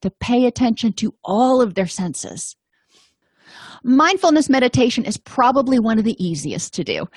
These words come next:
So this is a good place to start with a lot of clients. Mindfulness meditation is the practice of intentionally focusing on the present moment,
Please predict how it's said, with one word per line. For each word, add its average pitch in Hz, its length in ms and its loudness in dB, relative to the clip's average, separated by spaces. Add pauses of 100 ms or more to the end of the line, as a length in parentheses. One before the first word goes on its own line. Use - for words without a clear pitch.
(260)
So 214 480 2
this 254 220 -4
is 262 100 -2
a 269 60 0
good 220 260 0
place 220 360 -2
to 226 100 -8
start - 640 0 (320)
with 190 460 2
a 196 60 -2
lot 180 220 0
of 180 60 -6
clients. 160 640 -6 (600)
Mindfulness 294 560 2
meditation 254 680 0
is 208 80 -8
the 208 80 -4
practice 220 500 -2
of 190 80 -4
intentionally 320 720 -2
focusing 254 520 0
on 175 100 -2
the 160 80 -4
present 269 360 -2
moment, 208 380 0